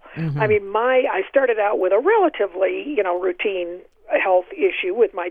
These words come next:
Speaker 2: tendons in my hand that turns out to be something called de Quervain's and, and carpal tunnel both at the same time, but had some minimal treatment in January,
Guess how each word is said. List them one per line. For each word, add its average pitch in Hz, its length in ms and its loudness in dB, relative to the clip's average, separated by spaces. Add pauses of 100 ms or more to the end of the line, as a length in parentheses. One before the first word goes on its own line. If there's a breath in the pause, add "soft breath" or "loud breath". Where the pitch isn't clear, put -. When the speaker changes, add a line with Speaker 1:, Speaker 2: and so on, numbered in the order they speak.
Speaker 2:
tendons 180 400 -2
in 170 80 -16
my 170 140 -8 (100)
hand 180 360 -8 (400 loud breath)
that 196 100 -10
turns 190 240 -2
out 180 180 2
to 185 60 -10
be 175 240 -6
something - 220 -10
called - 260 0
de 190 160 -10
Quervain's 180 680 -4
and, 170 180 -4
and 170 300 -6
carpal 185 400 0
tunnel 185 260 -2
both 180 240 2
at 180 140 -4
the 180 160 -10
same 170 220 -4
time, 160 380 -2 (360 loud breath)
but 214 100 2
had 220 300 2
some 233 180 -12
minimal 208 420 2
treatment 196 460 -2
in 190 260 -2
January, 170 680 0